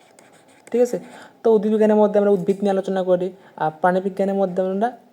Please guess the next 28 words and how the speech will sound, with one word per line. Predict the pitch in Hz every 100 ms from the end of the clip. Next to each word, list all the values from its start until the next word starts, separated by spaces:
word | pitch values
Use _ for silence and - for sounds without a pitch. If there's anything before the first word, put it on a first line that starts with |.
| -
প্রাণী | 202 185 180
নিয়ে | 175 156
আলোচনা | 156 156 156
করি। | 156 156 - -
ঠিক | 233 254
আছে, | 202 165 -
কিন্তু | 226 233 214 214 - _ - _ _ _
পরবর্তীতে | 226 226 226 220 202 180 180 180
এই |
যে | 180 180
প্রয়োজনের | 226 220 214 220 214 208
তাগিদে, | 180 160 160 170 220 - _ _ _ -
প্রয়োজনের | 196 190 202 208 208
তাগিদে | 185 170 175 214 226 _ _ - _
কী | - 214
করা | 220 180
হয়, | 160 170 -
এই | 170
যে | 180 160
জীববিজ্ঞানটাকে | 170 180 180 180 185 190 190 170 165 -
আরও | 165 175 165
বিভিন্ন | 165 180 190 208 208
শাখা | 170 160 180
প্রশাখায় | 185 185 190 175
ভাগ | 160 -
করা | 160
হয়েছে। | 151 151 - _ _ _
তো | _